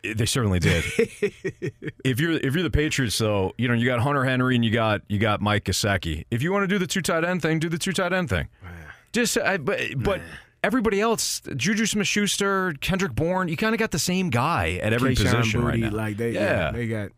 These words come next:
Speaker 2: yeah, yeah.
Speaker 1: Uh, moving on, the Bills thirty-seven, the Commanders three. No,
Speaker 2: That
Speaker 1: su-,
Speaker 2: was,
Speaker 1: uh,
Speaker 2: that
Speaker 1: to
Speaker 2: was
Speaker 1: me,
Speaker 2: kind
Speaker 1: this
Speaker 2: of
Speaker 1: isn't a
Speaker 2: impressive to me.
Speaker 1: surprise.
Speaker 2: That was kind of impressive.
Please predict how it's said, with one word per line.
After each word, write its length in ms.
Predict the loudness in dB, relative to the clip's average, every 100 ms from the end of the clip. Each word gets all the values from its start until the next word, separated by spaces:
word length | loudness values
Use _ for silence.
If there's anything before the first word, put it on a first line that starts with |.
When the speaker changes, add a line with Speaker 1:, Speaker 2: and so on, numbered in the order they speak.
| -16 -10
Speaker 2:
yeah, 100 | -10 -12 -18
yeah. 220 | -4 0 2
Speaker 1:
Uh, 40 |
moving 260 | 2 2 2
on, 160 | 2
the 60 | 2
Bills 320 | 2 2 0
thirty-seven, 760 | 0 0 2 2 2 4 2 2 -2 -4
the 280 | -2 0 0
Commanders 520 | 2 2 2 2 0
three. 420 | -2 0 0 0 -4 -14 -20 _ _ _ _ _ _ _ -4
No, 140 | 0 2
Speaker 2:
That 60 |
Speaker 1:
su-, 100 | 2
Speaker 2:
was, 80 | 2
Speaker 1:
uh, 80 | 2
Speaker 2:
that 100 | 2
Speaker 1:
to 80 | 2
Speaker 2:
was 60 | 4
Speaker 1:
me, 60 |
Speaker 2:
kind 100 | 4
Speaker 1:
this 80 | 4
Speaker 2:
of 40 | 4
Speaker 1:
isn't 120 | 4
a 40 | 2
Speaker 2:
impressive 220 | 2 2
to 40 |
me. 60 | 2 0 -2
Speaker 1:
surprise. 200 | -6 -10 _ -4
Speaker 2:
That 80 | -2
was 100 | 0
kind 160 | 0
of 80 | 2
impressive. 500 | 0 0 0 -2 -10